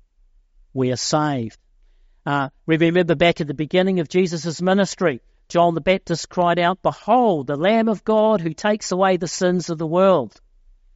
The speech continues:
And later on in one Corinthians, Paul, the Apostle Paul, refers to Christ as our Passover Lamb. And so, in this prayer, we see something of the perfection of Christ, and because of that,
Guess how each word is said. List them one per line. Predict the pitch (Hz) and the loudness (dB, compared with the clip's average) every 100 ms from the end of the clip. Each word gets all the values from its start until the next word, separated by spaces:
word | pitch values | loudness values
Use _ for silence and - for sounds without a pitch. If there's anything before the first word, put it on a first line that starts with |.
| _ | _
And | - 156 | -6 0
later | 196 208 170 | 2 2 2
on | 190 185 160 | 2 2 2
in | 147 | 0
one | 165 156 | 0 0
Corinthians, | - 160 262 - 139 131 143 - - _ _ _ _ | -2 0 0 0 -6 -4 -6 -10 -20 _ _ _ _
Paul, | - 214 190 139 | -4 0 0 0
the | 143 | -4
Apostle | 135 - 214 - 165 | -4 0 -2 0 -4
Paul, | 139 - 196 151 | -4 -2 0 0
refers | 143 - 170 156 - | -2 -2 -2 0 -4
to | 151 | -10
Christ | - 160 151 - | -4 -2 0 -2
as | 143 | -4
our | 139 135 | 0 -2
Passover | - 165 147 135 156 135 127 | -2 0 0 0 -2 -2 0
Lamb. | 127 139 135 117 - _ _ _ _ _ _ _ _ _ _ - | -2 0 -2 -6 -12 _ _ _ _ _ _ _ _ _ _ -6
And | 139 | -2
so, | - 214 160 - _ _ - _ _ _ | 4 6 4 0 _ _ -20 _ _ _
in | - 185 | -2 0
this | 208 - | 0 -2
prayer, | - 202 190 156 | -4 0 2 2
we | 143 | 0
see | 143 - 170 156 147 139 _ _ | -4 -2 0 0 -2 -8 _ _
something | - 185 185 185 160 | -2 2 2 0 0
of | 151 | 0
the | 139 | 0
perfection | - 147 - 196 196 - | -6 -8 0 0 0 -4
of | 175 - | -4 -4
Christ, | - 156 131 117 - - | 0 2 0 -4 -12 -8
and | 156 151 | -4 -2
because | 156 - 247 254 | -4 0 0 2
of | 151 | 0
that, | 135 127 - | 0 -2 -6